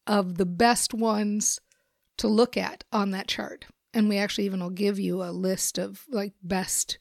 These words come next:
ways for you to market your business based on your type, based on your marketing superpower. Because once you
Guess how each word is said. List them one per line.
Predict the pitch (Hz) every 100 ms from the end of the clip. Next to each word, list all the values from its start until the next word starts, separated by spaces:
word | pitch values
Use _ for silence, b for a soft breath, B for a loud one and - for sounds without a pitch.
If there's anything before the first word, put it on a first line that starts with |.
| _ -
ways | 202 202 190 190
for | - 196
you | 202
to | 180
market | 185 180 196 -
your | 175
business | 196 196 175
based | 190 165 185 196 -
on | 180 175
your | 170
type, | - - - - - _
based | 208 190 202
on | 180
your | 175
marketing | 196 185 175
superpower. | 180 269 247 226 180 185 - b b b b b _
Because | 247 294 302
once | 269 403 494 -
you | 480 370